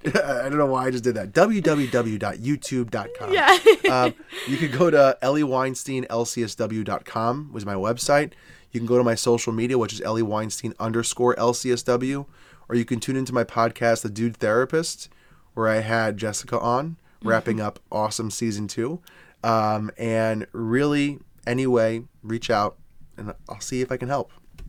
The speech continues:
Speaker 1: And if I
Speaker 2: Amazing.
Speaker 1: can't, I'll try to find someone who can.
Speaker 2: You're the best. All the links to you will be in the show notes so people can have easy access. Just click on over there and check out Ellie and all the work that he's doing.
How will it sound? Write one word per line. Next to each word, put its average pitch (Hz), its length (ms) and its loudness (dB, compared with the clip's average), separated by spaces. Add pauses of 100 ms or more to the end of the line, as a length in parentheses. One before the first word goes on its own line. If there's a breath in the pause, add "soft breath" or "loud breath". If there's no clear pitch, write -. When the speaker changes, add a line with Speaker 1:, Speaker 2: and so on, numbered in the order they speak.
(440)
Speaker 1:
And 131 80 0
if - 100 0
I 113 40 0
Speaker 2:
Amazing. - 120 -4
Speaker 1:
can't, 139 320 -2 (500)
I'll 117 80 -6
try 139 120 0
to 143 80 -4
find 143 200 -2
someone 143 200 -4
who 131 80 -2
can. 104 220 -4 (1080)
Speaker 2:
You're 185 120 -10
the 180 100 -8
best. 180 440 -2
All 202 120 0
the 202 100 -2
links 196 260 -2
to - 140 -8
you 196 100 -4
will 185 120 -4
be 190 140 -4
in 180 100 -2
the 175 60 -4
show 180 180 -4
notes 180 260 -6
so - 80 -10
people 196 240 -10
can 196 140 -6
have 185 180 -6
easy 196 300 -2
access. 190 500 -4 (400 loud breath)
Just 202 220 -8
click 214 180 -6
on 196 160 -2
over 190 160 -4
there 185 240 -2
and 185 160 -6
check 185 240 -12
out 185 220 -2
Ellie 185 260 -6
and 185 100 -6
all 185 140 -4
the 190 100 -6
work 190 200 -6
that 180 100 -8
he's 190 200 -8
doing. 185 360 -6